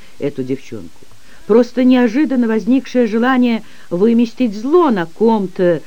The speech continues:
за продинамивших его студенток, за унизивших вышибал, за кучу оставленных в ресторане денег взяло сейчас верх. «Выпустите меня!» Девушка схватилась за ручку двери. «Убери руки!» —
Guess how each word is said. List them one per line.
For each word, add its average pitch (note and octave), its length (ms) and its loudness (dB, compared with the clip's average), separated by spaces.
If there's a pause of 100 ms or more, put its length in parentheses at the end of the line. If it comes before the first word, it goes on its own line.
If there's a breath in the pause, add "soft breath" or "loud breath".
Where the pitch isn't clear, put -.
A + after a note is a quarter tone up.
(200 loud breath)
за E3+ 220 0
продинамивших G3 1000 -2
его F3+ 160 -2
студенток, G#3 680 -4 (340 loud breath)
за F#3 200 2
унизивших A#3 840 2
вышибал, G#3 600 -2 (320 loud breath)
за G3+ 220 0
кучу B3 340 -2
оставленных A#3 680 -2
в - 20 -2
ресторане A#3+ 540 0
денег G#3 540 0 (300 loud breath)
взяло G#3 460 0
сейчас A3 400 -8
верх. G3 180 -10 (800)
«Выпустите A#3+ 760 0
меня!» G3+ 300 -6 (560 soft breath)
Девушка A#3 440 2
схватилась A3 520 -2
за A3 140 0
ручку A#3 300 -2
двери. D#3 460 0 (260 soft breath)
«Убери F3+ 560 4
руки!» — D3 840 -2